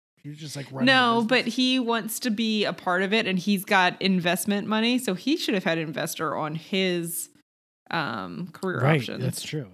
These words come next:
Speaker 1: That is true. So Jimmy makes these T-shirts. Spinner's obviously
Speaker 2: Mm-hmm.
Speaker 1: enamored with Jimmy's talent, and he doesn't want Jimmy to squander his artistic talent in favor of the more, uh, safe bet of being a lawyer,
Speaker 2: Mm-hmm.
Speaker 1: I guess.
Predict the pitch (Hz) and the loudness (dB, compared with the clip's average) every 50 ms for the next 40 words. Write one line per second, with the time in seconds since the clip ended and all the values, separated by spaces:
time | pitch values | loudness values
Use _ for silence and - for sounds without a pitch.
0 | 107 - 120 123 127 127 113 - - - 123 101 87 - - - - - - - | -16 -14 -12 -10 -10 -10 -10 -12 -14 -14 -14 -16 -16 -20 -20 -20 -20 -20 -20 -20
1 | - _ _ _ _ - - - 175 170 151 - 196 220 220 247 240 220 214 202 | -20 _ _ _ _ 2 8 8 8 10 10 10 8 10 10 10 8 8 8 8
2 | 185 - - - 156 139 131 - - 101 95 - - - - - - - - - | 6 6 4 4 6 6 6 4 0 -2 -4 -6 -6 -8 -10 -10 -8 -8 -6 -4
3 | - - - - 180 170 170 165 147 147 156 151 139 147 139 - 208 147 143 - | -4 -4 2 4 6 6 6 6 6 6 6 6 6 4 4 4 4 6 6 6
4 | - 135 135 139 135 131 127 127 127 120 113 120 120 - - 127 110 110 104 - | 6 4 4 4 4 4 4 2 2 2 0 -2 -2 0 0 0 2 2 0 -2
5 | - - 92 85 85 85 - - 135 135 123 120 147 143 135 123 135 135 131 123 | -4 -4 -6 -6 -8 -10 -6 -4 -2 0 2 2 4 4 4 2 2 2 2 2
6 | - 135 123 120 113 - - - - - - 131 131 127 131 127 120 107 117 113 | 2 0 0 0 -2 -2 -4 -6 -6 -4 -2 -2 0 0 0 0 -2 -2 -4 -4
7 | - - 120 117 110 - 120 110 - - 92 - - - 85 82 82 82 80 - | -4 -4 -6 -6 -4 -4 -4 -4 -4 -6 -8 -8 -8 -10 -10 -10 -12 -14 -14 -16
8 | - - - - - - - - 143 143 131 - - 143 135 131 117 127 127 127 | -18 -18 -18 -18 -18 -18 -6 -2 -2 -2 0 2 4 4 4 4 4 4 4 4
9 | 123 117 110 110 131 113 113 113 113 113 110 101 95 92 - - _ _ - - | 4 2 2 2 0 2 2 2 2 2 0 -2 -4 -6 -10 -12 _ _ -14 -10
10 | - 110 107 - - - - - 123 - - - - - - - - - - 180 | -10 -8 -8 -8 -10 -12 -14 -14 -16 -18 -18 -10 -4 0 0 2 2 4 4 6
11 | 156 139 127 - - - - - 117 110 101 - - _ - 131 131 117 104 - | 6 4 2 0 -4 -8 -8 -6 -6 -6 -6 -8 -12 _ -6 -4 -4 -4 -6 -6
12 | - 117 107 104 101 95 95 92 92 92 101 98 87 180 185 185 180 - - - | -4 -2 -2 -2 -4 -4 -6 -6 -4 -2 0 2 4 4 4 2 2 0 -4 -8
13 | - - - - - - - - | -10 -10 -10 -10 -10 -8 -10 -10